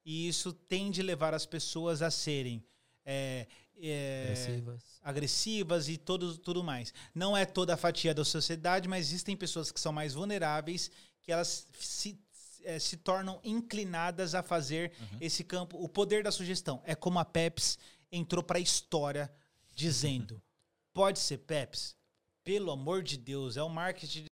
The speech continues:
Speaker 1: Olha o poder que há de uma sugestão. "Ah, pode. Ah, não tem Coca, pode ser Pepsi?" Essa é a mensagem por trás.
Speaker 3: É.
Speaker 1: Há o poder da sugestão.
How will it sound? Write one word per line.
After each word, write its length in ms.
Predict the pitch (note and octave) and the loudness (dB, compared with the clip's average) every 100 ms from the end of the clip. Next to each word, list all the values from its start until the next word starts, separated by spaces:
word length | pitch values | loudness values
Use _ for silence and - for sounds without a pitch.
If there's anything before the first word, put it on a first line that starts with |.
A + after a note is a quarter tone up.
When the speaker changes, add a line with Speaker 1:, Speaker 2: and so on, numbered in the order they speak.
| _ _ - | _ _ -8
Speaker 1:
Olha 260 | E3 G3 G#3 | -2 0 2
o 100 | G3+ | 2
poder 480 | - E3+ C#3 D3+ D3 | 2 -2 0 -2 -2
que 200 | - C#3+ | -2 2
há 220 | D#3+ E3 | 4 2
de 260 | D3+ A#2+ D#3 | 0 -4 -2
uma 180 | E3+ D#3 | 2 6
sugestão. 1300 | - - A3+ G#3 D#3 G3 - - - D#3+ C#3+ A2+ - _ _ | 6 6 2 0 2 2 2 0 0 0 0 -4 -8 _ _
"Ah, 160 | A#3+ C#3 - - | -4 -4 -8 -4
pode. 500 | A3 A#3 D#3+ A2+ G#2 _ _ _ - | 0 0 -2 -10 -14 _ _ _ 0
Ah, 140 | G3+ | 0
não 140 | F#3+ | 0
tem 180 | F#3+ A#3+ | -2 -4
Coca, 380 | A#3 G3 F3+ D#3 | 2 2 2 0
pode 260 | D3+ E3+ - | 0 0 0
ser 140 | D3+ | -6
Pepsi?" 480 | D3+ E3+ D3 - - | -2 0 0 -4 -8
Essa 300 | D3 D3+ G3 | -6 -4 -4
é 20 | |
a 20 | |
mensagem 520 | G3+ F3 - D3+ C3 C3 | -4 -4 -2 -2 -4 -6
por 160 | C3+ | -8
trás. 360 | - B2+ G#2+ - | -6 -4 -4 -8
Speaker 3:
É. 240 | - - - | -14 -12 2
Speaker 1:
Há 120 | C3+ | 4
o 120 | E3 | 4
poder 580 | - G3+ D#3+ C#3+ G#3+ G3 | 4 4 6 6 6 6
da 140 | D#3+ | 2
sugestão. 640 | - C#3 C3 C3 - C3 | 0 0 -2 -4 -4 -4